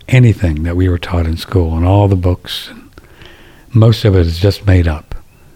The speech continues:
And, uh, and as Crow said, and I agree, and what we talk about, and we're gonna talk a lot about tomorrow, ten o'clock, if we, as a culture, or if you, and I'm gonna encourage you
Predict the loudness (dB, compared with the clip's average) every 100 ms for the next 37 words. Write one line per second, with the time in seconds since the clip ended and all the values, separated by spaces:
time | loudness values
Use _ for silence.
0 | _ -4 -2 0 0 -2 -4 -6 -10 -20
1 | _ _ _ -6 -4 -4 -6 -2 -2 -2
2 | -4 -2 -2 -4 -4 -4 -4 -4 -2 0
3 | 2 2 -2 -10 _ -8 -4 -4 -2 -2
4 | 0 -2 -2 -2 -2 0 -2 -2 -4 -8
5 | -10 -6 -4 -4 -4 -4 -6 -4 -2 0
6 | 0 -2 -6 -20 -10 -4 -4 -2 0 0
7 | -2 -10 -20 -20 -20 -18 -8 -8 -2 2
8 | 4 6 4 2 -2 -18 -16 -8 -4 -4
9 | -6 -4 -2 -2 -6 0 0 2 -2 0
10 | 0 2 4 4 4 0 0 0 2 0
11 | 2 2 2 2 2 2